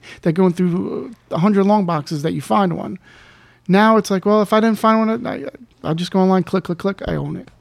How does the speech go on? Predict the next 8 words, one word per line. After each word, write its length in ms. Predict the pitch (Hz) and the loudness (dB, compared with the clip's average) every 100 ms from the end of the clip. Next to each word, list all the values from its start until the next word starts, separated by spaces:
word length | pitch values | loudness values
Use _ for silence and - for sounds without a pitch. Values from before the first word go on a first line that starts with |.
| _ | _
And 420 | 156 151 160 190 - 233 - | -6 -6 -6 -10 -16 -20 -10
there's 220 | 196 190 | -8 -2
not 200 | 196 196 | -2 -2
the 60 | |
same, 460 | - 180 165 156 151 - _ _ _ _ _ _ _ _ _ _ | -6 -2 -2 -2 -6 -12 _ _ _ _ _ _ _ _ _ _
same 240 | - 175 | -6 -4
collecting 520 | - 175 175 165 160 147 | -4 -4 -6 -6 -8 -8
feeling. 520 | - - 208 180 | -8 -10 -10 -12